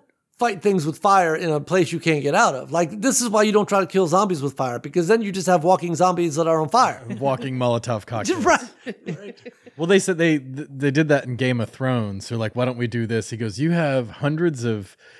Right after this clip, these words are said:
Speaker 2: people scared shitless trying to handle fire."
Speaker 1: Yeah,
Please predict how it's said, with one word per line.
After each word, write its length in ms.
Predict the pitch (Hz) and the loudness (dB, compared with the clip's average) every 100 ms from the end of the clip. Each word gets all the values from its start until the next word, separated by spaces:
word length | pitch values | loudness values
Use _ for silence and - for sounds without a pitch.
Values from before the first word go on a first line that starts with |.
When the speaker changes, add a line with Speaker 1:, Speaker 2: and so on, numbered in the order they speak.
| _ - | _ -2
Speaker 2:
people 300 | 165 156 143 | -2 0 -2
scared 400 | - 151 160 165 | 0 2 2 2
shitless 600 | - 165 175 120 117 - | 2 2 2 0 -2 -2
trying 220 | 151 143 | 0 0
to 80 | 143 | 0
handle 420 | 156 143 156 143 | 2 2 4 2
fire." 560 | - 165 165 156 139 - | 4 4 4 4 0 0
Speaker 1:
Yeah, 220 | 381 143 | 0 -2